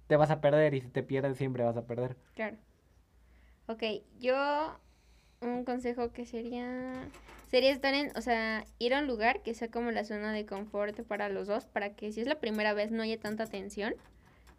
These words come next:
Speaker 2: sea un poquito más relajado y que sea un lugar, un ambiente, lo que sea, que les guste a los dos, pero que estén cómodos. O sea, siento que eso es súper importante para que baje un poquito el estrés. Y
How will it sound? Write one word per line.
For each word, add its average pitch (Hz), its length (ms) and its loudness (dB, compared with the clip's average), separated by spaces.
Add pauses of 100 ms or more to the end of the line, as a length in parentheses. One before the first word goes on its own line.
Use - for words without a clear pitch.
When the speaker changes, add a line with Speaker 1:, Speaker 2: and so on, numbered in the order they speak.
(200)
Speaker 2:
sea 240 240 2
un 247 80 -2
poquito 233 360 0
más 214 240 0
relajado 214 520 2
y 254 80 2
que - 120 -4
sea 226 180 -2
un 254 100 0
lugar, 220 440 0
un 220 120 -4
ambiente, 214 580 -6 (400)
lo 208 220 0
que - 60 -18
sea, 254 240 -4 (100)
que 220 140 0
les 202 200 2
guste 214 240 -2
a 220 40 0
los 196 160 -6
dos, 196 160 -6
pero 202 180 -6
que 220 80 -8
estén 220 180 -4
cómodos. 208 380 -6 (640)
O 214 100 -2
sea, 220 100 2
siento 247 280 0
que 233 80 -4
eso 226 120 -2
es 233 120 0
súper 220 260 -4
importante 208 680 -6
para 208 260 -6
que 185 360 -8 (720)
baje 214 320 -2
un 240 80 -2
poquito - 360 -10
el 208 100 -2
estrés. - 500 -6 (840)
Y 262 400 -2